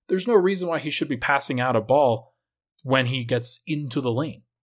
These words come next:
Like, he's gotta be able to take and make those shots. That's just part of the game. It's part of developing and being the best version of himself that he can. And I am just, I'm trying to figure out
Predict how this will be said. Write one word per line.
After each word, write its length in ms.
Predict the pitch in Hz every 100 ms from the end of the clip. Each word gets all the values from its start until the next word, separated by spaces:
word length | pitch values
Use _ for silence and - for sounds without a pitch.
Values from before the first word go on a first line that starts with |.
| -
Like, 200 | 120 120
he's 440 | - - 185 208
gotta 360 | - 123 151 147
be 120 | 135
able 160 | 131 123
to 60 |
take 300 | 117 135 131 -
and 140 | 120
make 220 | 120 117
those 180 | 120 107
shots. 440 | - 107 - - - -
That's 200 | 120 -
just 260 | 131 -
part 320 | - - 139
of 140 | 143 123
the 100 | 123
game. 320 | 120 107 85
It's 140 | 90
part 260 | - 127 123
of 140 | 120 - _ _ _
developing 680 | - 117 117 127 131 143 135
and 160 | 123 113
being 300 | 123 123 120
the 80 | 113
best 280 | 117 113 -
version 340 | 120 117 120
of 100 | 113
himself 380 | 110 104 117 -
that 120 | 98
he 60 | 98
can. 420 | - 147 120 - _ _ _ _ _ _ _ _ _ -
And 340 | 143 143 135 - -
I 240 | 147 185
am 260 | 202 160 120
just, 680 | 120 131 127 - - - - _ _ _ _ _ _ _ _ _ _ -
I'm 120 | 151
trying 500 | - - 175 214 220
to 80 | 180
figure 420 | - 156 143 135
out 320 | 131 117